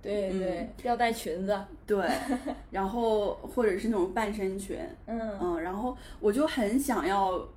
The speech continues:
Speaker 2: 有一双又舒服又好看，
Speaker 1: 就能配得上我这些衣服的
Speaker 2: 然后，对，
Speaker 1: 鞋子。
Speaker 2: 那种凉鞋。
Speaker 1: 嗯。
Speaker 2: 但是呢，<laughs> 我脚又特别大。
Speaker 1: 嗯，其实也还好。
Speaker 2: 我是三九的脚。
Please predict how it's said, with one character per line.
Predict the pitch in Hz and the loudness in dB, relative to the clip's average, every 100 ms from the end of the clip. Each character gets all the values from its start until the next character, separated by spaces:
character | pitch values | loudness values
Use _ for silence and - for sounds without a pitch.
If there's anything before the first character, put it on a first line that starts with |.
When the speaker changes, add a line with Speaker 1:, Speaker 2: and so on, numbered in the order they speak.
| - - | -20 -16
Speaker 2:
有 | - 190 117 | -2 0 0
一 | 196 | -2
双 | 208 214 196 196 202 233 - - - - - - | -2 2 2 2 0 -4 -12 -18 -20 -18 -8 0
又 | 302 285 | 4 4
舒 | - 294 285 | 4 4 4
服 | 262 208 | 4 4
又 | 214 220 - - - - | 4 2 0 -6 -20 -20
好 | - - - | -8 -2 -2
看， | - 302 262 214 - - | 0 -2 0 0 -4 -6
Speaker 1:
就 | 269 247 | 2 4
能 | 240 | 4
配 | - 403 | 4 4
得 | 262 247 | 4 4
上 | 302 262 214 | 2 0 2
我 | 202 | 4
这 | 180 | 4
些 | 226 254 240 | 2 0 0
衣 | 277 392 | 0 -2
服 | 339 | 0
的 | 220 185 170 - - | 2 4 4 2 2
Speaker 2:
然 | 214 | 2
后， | |
对， | 170 117 - - | 2 -2 -6 -12
Speaker 1:
鞋 | - 185 170 | -8 0 0
子。 | 175 175 - | 0 -8 -4
Speaker 2:
那 | - 247 | 2 4
种 | 214 170 | 4 0
凉 | 156 131 185 | 0 0 -2
鞋。 | 196 - 98 - | -2 -2 -2 -4
Speaker 1:
嗯。 | 202 185 - | -10 -12 -2
Speaker 2:
但 | - 320 | 6 6
是 | 320 330 | 8 8
呢， | 294 269 339 | 10 10 8
<laughs> | - - | 4 2
我 | 247 | 4
脚 | 262 233 - | 6 4 4
又 | 202 | 4
特 | 226 262 | 4 2
别 | 202 | 0
大。 | 202 262 285 - - - - - - - - | 2 2 2 -2 -10 -20 -20 -20 -20 -18 -8
Speaker 1:
嗯， | 202 | -6
其 | 196 269 | -4 -2
实 | 415 | 4
也 | 370 196 | 6 4
还 | 190 208 | 2 -2
好。 | 233 185 - - - - | -2 -4 -4 -12 -12 -10
Speaker 2:
我 | - 214 | 0 2
是 | 247 269 254 247 | 4 6 6 4
三 | 277 294 294 | 0 6 8
九 | 277 220 | 8 6
的 | 135 175 | 0 -2
脚。 | 170 - - - | 0 -2 -2 -10